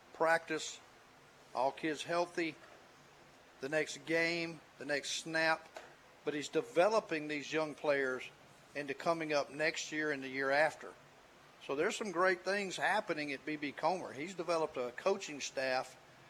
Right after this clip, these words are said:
that has played the sport their whole life, played in college. So with that combination, only good things can happen.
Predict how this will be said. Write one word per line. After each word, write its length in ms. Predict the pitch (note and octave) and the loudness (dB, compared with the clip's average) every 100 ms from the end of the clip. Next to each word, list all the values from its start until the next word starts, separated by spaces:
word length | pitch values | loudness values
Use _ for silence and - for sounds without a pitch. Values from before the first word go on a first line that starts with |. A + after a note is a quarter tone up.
| - - | -8 0
that 120 | D3 | 2
has 140 | C3+ | 2
played 500 | - - F3 F#3 F3+ | -2 4 6 6 4
the 80 | D3+ | -2
sport 500 | - - F3+ G3+ G3+ | -6 0 2 2 2
their 120 | C#3+ | -2
whole 220 | C3+ C3 | 0 2
life, 380 | C3 B2 B2+ C3 - - - - | 2 2 2 -2 -14 -20 -20 0
played 220 | E3 E3 | 4 4
in 140 | D#3 C#3 | 4 -2
college. 720 | - F3 F#3+ F#3 D3 C#3+ - - - - - | 6 8 10 8 4 0 -10 -16 -20 -20 -14
So 380 | - - D3+ D3 | -4 4 4 4
with 160 | C#3+ C#3 | 2 2
that 220 | G3+ - | 0 2
combination, 920 | G#3+ A3 F#3 E3 G3 A#3+ - C3+ C3 - - - - | 2 4 2 0 0 0 -2 -2 -4 -12 -20 -10 4
only 380 | F#3 A#3 G#3+ F3 | 6 6 2 0
good 280 | E3 F3+ | 2 0
things 280 | F3+ E3 D#3 | 0 -4 -4
can 120 | - | -4
happen. 360 | D#3+ F#3+ G#3+ - | -2 -2 -4 -8